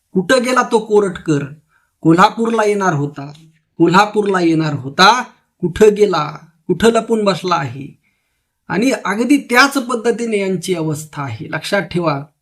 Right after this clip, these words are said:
यांच्यामध्ये मर्दानगी नाही. मर्दानगी नावाची एक गोष्ट असती, ती यांच्यामध्ये अजिबात नाही.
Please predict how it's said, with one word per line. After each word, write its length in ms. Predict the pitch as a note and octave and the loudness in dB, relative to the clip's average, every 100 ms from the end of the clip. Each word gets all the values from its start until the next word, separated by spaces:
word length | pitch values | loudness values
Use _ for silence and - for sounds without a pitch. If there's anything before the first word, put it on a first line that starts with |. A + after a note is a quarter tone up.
| _ - | _ -2
यांच्यामध्ये 680 | D#3 E3+ D#3+ G3 F3+ F#3 D#3+ | 0 0 0 -2 2 2 4
मर्दानगी 640 | D3 D#3 D3+ F3+ F3 F3 | 2 0 -2 -2 -2 -6
नाही. 380 | D#3+ - - D3 | -10 -12 -16 -12
मर्दानगी 580 | D#3 D#3 D3+ E3 F3+ F3 | -6 -2 -2 -2 -2 -2
नावाची 400 | E3+ D#3+ D#3+ D#3+ | -2 -6 -4 -4
एक 120 | D3 | -2
गोष्ट 320 | C#3 D3 - D#3 | -2 -2 -4 -8
असती, 400 | - - A3+ A3+ - _ _ _ - | -8 -4 -4 -4 -8 _ _ _ -8
ती 160 | E3 E3 | 0 2
यांच्यामध्ये 640 | D3 D3+ E3+ D#3+ D#3+ - - | 2 0 -4 -2 -4 -6 -8
अजिबात 680 | D3+ D3+ C#3+ F3 G3+ G3+ | -4 0 2 4 4 2
नाही. 400 | F#3 D#3 G#2+ C#3+ | -6 -6 -6 -8